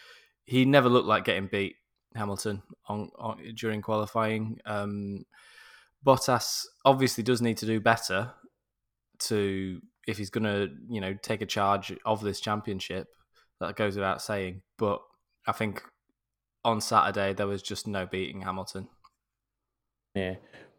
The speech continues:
Speaker 2: What about come Sunday? Because there was a point where there was a little bit of, um, a little bit of confusion, let's say, about what had and hadn't been agreed, wasn't there? Where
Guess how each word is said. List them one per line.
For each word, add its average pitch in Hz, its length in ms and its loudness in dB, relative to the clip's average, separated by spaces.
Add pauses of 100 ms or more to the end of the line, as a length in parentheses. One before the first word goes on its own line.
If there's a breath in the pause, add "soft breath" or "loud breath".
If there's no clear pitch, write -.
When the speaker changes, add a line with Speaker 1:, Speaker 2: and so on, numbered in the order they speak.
(120)
Speaker 2:
What 156 160 4
about 180 340 6 (140)
come 151 240 2
Sunday? 139 420 6
Because 104 260 2
there 147 120 0
was 175 160 4
a 175 60 6
point 156 440 4
where 120 120 10
there 107 100 10
was 107 100 6
a 110 80 10
little 113 240 10
bit 117 240 6
of, 107 200 2
um, 104 920 6 (1500)
a 113 80 4
little 117 220 8
bit 127 160 6
of 113 200 2
confusion, 120 760 2
let's 104 260 4
say, 101 240 4
about 98 440 6
what 98 400 4
had 104 300 2
and 101 120 2
hadn't 104 300 2
been 104 160 0
agreed, 107 360 0
wasn't 110 280 2
there? 95 100 -2
Where 101 380 6